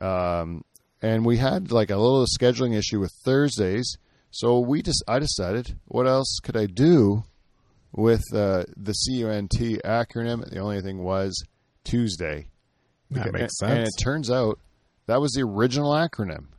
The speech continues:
Speaker 2: No kidding.
Speaker 1: Yeah. She's being a real "See you next Tuesday."
Speaker 2: Hmm.
Speaker 1: So, hey, we're doing a show on Tuesday now. They'll still be coming out on Thursdays. Don't worry about it. If you're an audio listener, you don't even know this is a Tuesday. It's a Friday, most likely, 'cause you're driving to work or whatever. So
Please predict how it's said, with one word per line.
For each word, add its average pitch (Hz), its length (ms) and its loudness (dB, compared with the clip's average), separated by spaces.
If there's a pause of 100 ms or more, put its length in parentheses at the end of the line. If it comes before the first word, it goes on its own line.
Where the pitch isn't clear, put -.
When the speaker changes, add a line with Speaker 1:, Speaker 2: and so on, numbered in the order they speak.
(200)
Speaker 2:
No 208 140 -4
kidding. 165 380 -2 (100)
Speaker 1:
Yeah. 131 280 0 (340)
She's 143 280 -2
being 147 240 2
a 131 80 6
real 135 280 8
"See - 380 0
you 131 160 2
next 127 420 -2
Tuesday." 98 640 -2 (120)
Speaker 2:
Hmm. 92 180 -8 (420)
Speaker 1:
So, 98 340 -2 (140)
hey, 110 220 -2 (100)
we're 95 80 -4
doing 107 220 0
a 101 40 -2
show 113 200 -2
on 98 100 -2
Tuesday 107 400 0
now. 101 320 2 (480)
They'll - 100 4
still 190 160 10
be 185 100 8
coming 180 220 10
out 175 100 12
on 170 100 12
Thursdays. 160 460 8
Don't 151 180 12
worry 143 200 12
about 143 240 10
it. - 20 12
If 131 120 6
you're 117 180 10
an 113 80 10
audio 127 300 12
listener, 117 280 10
you 123 80 6
don't 131 140 4
even 101 180 0
know 98 160 4
this 98 220 0
is 95 80 -6
a 95 80 -2
Tuesday. 104 460 0
It's 107 120 -4
a 95 60 -12 (100)
Friday, 107 400 -2
most 92 300 0
likely, 98 360 0
'cause 98 160 -6
you're 87 100 -12
driving 95 260 2
to 85 80 -2
work 90 280 -2
or 92 60 0
whatever. 107 340 0
So 90 320 -2